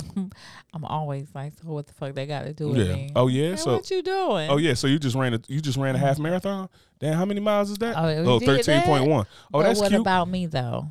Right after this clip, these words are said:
Speaker 1: You
Speaker 2: So
Speaker 1: did
Speaker 2: anyway,
Speaker 1: that, but what about me?
Speaker 2: run me my dick. <laughs>
Speaker 1: That's it. That's it.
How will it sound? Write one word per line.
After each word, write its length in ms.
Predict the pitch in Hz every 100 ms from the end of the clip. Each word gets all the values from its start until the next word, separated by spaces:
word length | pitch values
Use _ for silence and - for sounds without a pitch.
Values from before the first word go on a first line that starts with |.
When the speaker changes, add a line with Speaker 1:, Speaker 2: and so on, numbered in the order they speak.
| -
Speaker 1:
You 80 | 92
Speaker 2:
So 120 | 95
Speaker 1:
did 100 | 92
Speaker 2:
anyway, 200 | 180 196
Speaker 1:
that, 160 | 190 180
but 120 | 160
what 180 | 165 160
about 260 | 160 143
me? 120 | 143 107
Speaker 2:
run 420 | 92 104 123 127
me 120 | 123
my 180 | 113 107
dick. 280 | 95 90 95
<laughs> 200 | - -
Speaker 1:
That's 1000 | - 349 - - 160 180 - - -
it. 440 | 165 139 120 - - - -
That's 400 | 160 160 - 151
it. 400 | 147 139 -